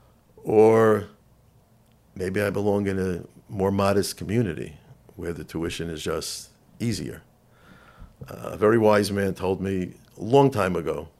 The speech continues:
you should only live in a place that you can afford a home. Don't live someplace where you can't afford the payments.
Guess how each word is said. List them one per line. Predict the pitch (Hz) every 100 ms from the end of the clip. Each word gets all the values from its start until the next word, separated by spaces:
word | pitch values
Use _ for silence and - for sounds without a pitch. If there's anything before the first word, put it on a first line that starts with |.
| _ _ _ _ _ _ _ _ -
you |
should | - -
only | 120 147 131
live | 110 113
in | 101
a | 92
place | 107 92 92 - -
that | -
you | -
can | -
afford | 87 - 92 90
a |
home. | 90 85 69 _ _ _ _ _ _ _ _ _ _ _
Don't | 120 107
live | 127
someplace | 107 95 92 90
where | 95
you | 85
can't | - 98
afford | 87 85
the | 76
payments. | 90 76 - - -